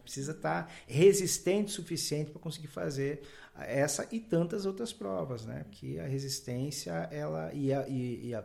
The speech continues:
e o psicológico, né, é fundamental. Então, às vezes, fazer o cursinho pré-vestibular, ele, ele também te dá esse, esse apoio de caráter psicológico, né? Ah,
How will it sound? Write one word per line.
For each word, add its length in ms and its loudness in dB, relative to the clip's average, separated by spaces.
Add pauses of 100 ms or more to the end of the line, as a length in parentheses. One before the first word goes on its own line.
e 80 -8
o 40 -8
psicológico, 880 2
né, 140 -4 (300)
é 80 -8
fundamental. 560 0
Então, 220 -2 (160)
às 200 2
vezes, 200 6
fazer 320 4
o 80 4
cursinho 460 0
pré-vestibular, 880 -2 (480)
ele, 640 4
ele 160 4
também 420 4
te 120 -4
dá 340 4
esse, 760 4
esse 340 0
apoio 880 8 (280)
de 200 -2
caráter 400 2
psicológico, 920 0
né? 360 -2 (320)
Ah, 800 -2